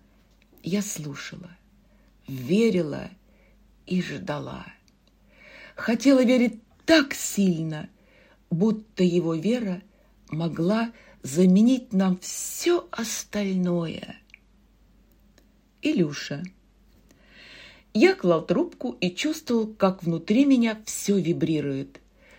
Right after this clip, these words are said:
Сделка была почти в руках. Проект, который я рисовал в голове, уже обретал черты.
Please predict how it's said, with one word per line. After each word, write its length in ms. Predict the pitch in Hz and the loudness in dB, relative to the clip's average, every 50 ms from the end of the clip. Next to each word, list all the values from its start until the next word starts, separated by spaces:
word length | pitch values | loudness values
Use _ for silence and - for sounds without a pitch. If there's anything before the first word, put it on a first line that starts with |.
| _ _ | _ _
Сделка 560 | - 127 123 123 185 269 320 330 311 - 311 254 | -14 -12 -4 2 4 6 6 4 4 0 2 4
была 240 | 220 254 254 240 | 4 4 4 4
почти 640 | - - 180 175 175 - - - - - - 277 294 | 2 2 0 2 2 2 2 2 0 -2 -2 -2 -2
в 100 | - - | 0 -2
руках. 800 | 214 214 214 202 - - - 160 151 139 - - - - - _ _ _ _ _ _ _ - - - - - - - - _ _ | -4 -4 -4 -4 -6 -8 -6 -6 -6 -6 -8 -12 -18 -20 -20 _ _ _ _ _ _ _ -20 -20 -18 -16 -16 -16 -18 -20 _ _
Проект, 400 | - 185 185 220 330 370 - - | 6 6 8 8 6 4 2 0
который 380 | - - 202 208 226 214 208 202 | 0 0 4 8 8 8 10 10
я 120 | 202 202 | 8 8
рисовал 440 | 202 214 202 - 202 202 196 196 190 | 8 6 6 6 6 8 8 8 8
в 100 | 180 175 | 8 6
голове, 420 | 170 202 202 202 202 202 208 208 - | 6 8 8 8 8 6 6 4 4
уже 220 | 214 208 196 233 - | 4 4 6 4 4
обретал 800 | - - 214 190 - 220 262 - - - - 277 294 285 269 | 6 6 6 6 6 6 4 2 0 2 2 2 2 2 -2
черты. 840 | 277 - - - 240 240 - - - _ _ - 190 165 156 - | -4 -6 -6 -4 -4 -6 -8 -10 -14 _ _ -6 -4 -4 -4 -8